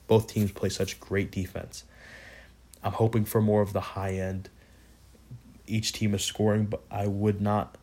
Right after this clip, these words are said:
mind a grind fest between the two teams where they have to grind out a win. I still think in either way between those teams, I think U C L A takes it. I think U C L A is coming back for blood.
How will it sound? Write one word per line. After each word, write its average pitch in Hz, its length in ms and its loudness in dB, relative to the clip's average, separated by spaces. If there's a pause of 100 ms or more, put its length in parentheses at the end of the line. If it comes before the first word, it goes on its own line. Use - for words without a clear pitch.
mind 101 480 0
a 98 200 -2
grind 104 400 0
fest - 260 -4
between 92 240 -4
the 98 80 -2
two 107 160 0
teams 95 420 -4
where 95 140 2
they 95 160 0
have 95 160 0
to - 80 -2
grind 95 300 2
out 95 180 2
a 95 60 0
win. 98 320 0 (340)
I 95 140 0
still - 240 0
think 101 260 -2
in - 80 -8 (100)
either 110 300 4
way 98 320 4 (1120)
between 107 300 0
those 101 180 2
teams, 87 320 -4
I 90 80 -4
think 92 280 -6
U 98 240 0
C 101 180 0
L 95 100 4
A 92 80 2
takes - 320 -4
it. - 180 -4 (500)
I 95 60 -4
think 92 340 -6
U 98 120 -2
C 95 160 -4
L 95 80 0
A 95 40 0
is 92 140 -2
coming 101 300 0
back 92 180 -2
for - 160 -6
blood. 92 360 2